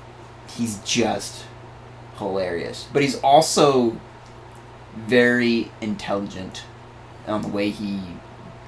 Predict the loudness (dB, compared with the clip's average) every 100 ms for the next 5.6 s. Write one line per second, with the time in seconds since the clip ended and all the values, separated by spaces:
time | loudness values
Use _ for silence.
0 | -20 -20 -14 -12 2 8 8 8 0 0
1 | -2 2 0 2 0 -2 -4 -2 -2 -4
2 | -8 -6 -6 -4 -4 -2 -4 -4 -10 -8
3 | -4 -2 -2 -2 -6 -6 -6 -12 -14 -18
4 | -18 -18 -20 -4 0 0 -2 0 0 4
5 | 4 6 4 4 2 0